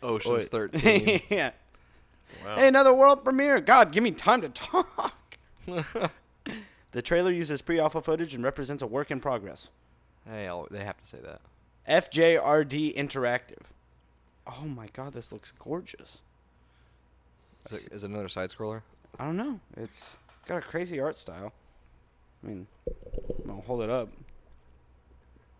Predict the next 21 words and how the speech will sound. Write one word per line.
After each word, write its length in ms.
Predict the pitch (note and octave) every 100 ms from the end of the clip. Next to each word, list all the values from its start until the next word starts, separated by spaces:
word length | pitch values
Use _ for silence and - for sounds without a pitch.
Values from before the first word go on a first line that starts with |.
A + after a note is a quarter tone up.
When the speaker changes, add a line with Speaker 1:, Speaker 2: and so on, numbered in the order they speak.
| - _ _ _ _ _ _ _
Speaker 1:
Yeah, 80 | F#3+
it 60 | D3
looks 140 | G#2+
like 100 | G#2+
a 40 |
side 180 | F#2 G#2
scroller. 280 | - G#2+ G#2 G2 - - _ _ _ _ _
Speaker 3:
It 60 |
looks 160 | C3 D3+
Speaker 2:
It 40 | C3+
looks 100 | D3
Speaker 3:
fucking 140 | C#3
Speaker 2:
really 140 | C#3+
Speaker 3:
awesome. 260 | A#2 D3+ G#3
Speaker 2:
pretty. 120 | F#3+
Speaker 1:
Maybe 180 | A2+ G#2+
a 40 | F#2
three 200 | - G#2+
D 80 | G2+
side 200 | G#2+ G#2
scroller. 280 | - A2+